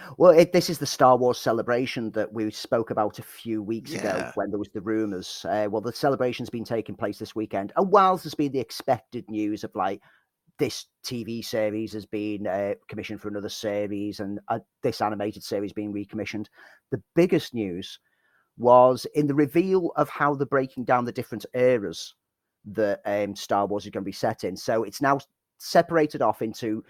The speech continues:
Speaker 1: Dawn of the Jedi, The Old Republic, The High Republic, Fall of the Jedi, which is the prequel era, Rise of the Empire, Age of Rebellion,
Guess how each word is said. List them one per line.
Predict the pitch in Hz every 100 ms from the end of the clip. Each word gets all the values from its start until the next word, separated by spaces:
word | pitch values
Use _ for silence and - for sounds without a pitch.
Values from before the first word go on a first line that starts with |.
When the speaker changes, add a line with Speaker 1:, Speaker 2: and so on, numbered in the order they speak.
| _ -
Speaker 1:
Dawn | 110 156 165
of | 170
the | 156
Jedi, | 127 101 107 147 - _ _ _ -
The | 147
Old | 156
Republic, | 156 - 123 107 120 - _ _ -
The |
High | - 160
Republic, | 160 143 117 104 107 110 _ _
Fall | - - 180 180
of | 175
the | 123
Jedi, | 120 107 104 110 117
which | 120 -
is |
the | -
prequel | - 131 117 113 104
era, | 98 113 - _ _ _
Rise | 123 151 151
of | 143
the | 143
Empire, | 123 107 107 101 117 _ _ _ _
Age | 139 156 160
of | 156
Rebellion, | 156 147 113 107 117